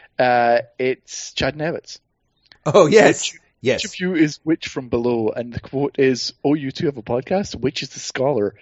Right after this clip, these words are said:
Speaker 1: and which is the clown?"
Speaker 2: Yes.
Speaker 1: Uh, I ask this because I read this and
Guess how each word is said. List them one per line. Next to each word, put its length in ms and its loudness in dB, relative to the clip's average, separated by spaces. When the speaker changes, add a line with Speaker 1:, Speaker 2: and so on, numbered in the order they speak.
Speaker 1:
and 140 -8
which 180 -6
is 80 -12
the 100 -8
clown?" 440 -8
Speaker 2:
Yes. 520 -6
Speaker 1:
Uh, 200 2
I 140 0
ask 380 -2
this 160 -10
because 640 -6
I 120 -4
read 360 -4
this 420 -14
and 360 -8